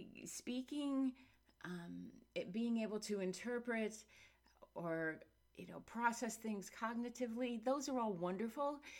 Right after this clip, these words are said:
However, intuition can bypass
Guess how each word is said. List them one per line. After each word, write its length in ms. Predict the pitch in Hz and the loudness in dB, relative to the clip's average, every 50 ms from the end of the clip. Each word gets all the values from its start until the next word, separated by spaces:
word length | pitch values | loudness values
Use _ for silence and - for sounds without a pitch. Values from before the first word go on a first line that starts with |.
| - - - - - - - - - - - - - - - | -14 -14 -16 -16 -16 -18 -20 -20 -20 -20 -20 -20 -20 -18 -8
However, 760 | - 240 254 233 233 240 247 220 214 208 185 170 165 175 180 190 196 185 - 202 - - | -2 2 2 4 4 4 4 4 6 6 6 6 6 4 2 0 -4 -6 -12 -14 -6 0
intuition 1120 | - 226 247 233 - 233 226 220 233 262 247 - - 202 180 165 170 170 165 156 160 165 165 - - _ _ _ _ _ - | 2 2 2 2 2 0 2 4 4 4 4 2 0 0 0 2 2 2 2 2 0 -2 -4 -8 -14 _ _ _ _ _ -8
can 280 | - 214 190 190 190 | -2 0 0 2 0
bypass 880 | 165 156 180 175 180 196 226 262 254 - - 202 180 151 156 156 - | 0 0 -2 0 2 2 2 2 0 -4 -6 -6 -4 -4 -6 -6 -8